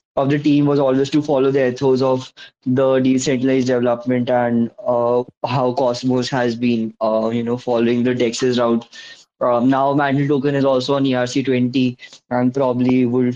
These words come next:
be seeing Mantle token in Polygon-based dexes as well very, very soon. Uh, but yeah,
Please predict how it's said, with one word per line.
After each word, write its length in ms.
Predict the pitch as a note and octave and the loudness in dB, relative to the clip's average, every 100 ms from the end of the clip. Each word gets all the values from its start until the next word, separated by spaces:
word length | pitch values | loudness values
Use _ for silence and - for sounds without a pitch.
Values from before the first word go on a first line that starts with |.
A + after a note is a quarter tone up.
| - | 0
be 140 | C3+ | 0
seeing 300 | C3+ C3+ C3 | 0 0 2
Mantle 360 | B2+ A#2 A#2+ B2 | 2 0 -2 -2
token 400 | C3+ B2+ C3+ B2+ | -2 0 0 2
in 120 | B2+ | 2
Polygon-based 880 | C3+ B2 A#2+ B2 B2 A#2+ B2 B2 A#2 | 0 0 0 0 -2 0 0 0 0
dexes 360 | A#2 - B2+ A#2+ | -4 -2 -2 -2
as 280 | A#2 A2+ | -2 -2
well 180 | A#2+ A#2+ A#2+ - - C3 | 0 -2 -4 -16 -10 -2
very, 220 | C3+ C3 | 0 2
very 240 | C3 B2+ | 2 0
soon. 400 | B2 B2 A#2+ A#2 - - - _ - | 0 -2 -2 -6 -14 -20 -20 _ -4
Uh, 180 | B2+ B2+ | -2 0
but 180 | D3 | 0
yeah, 300 | E3 F3 B2 | 0 0 -2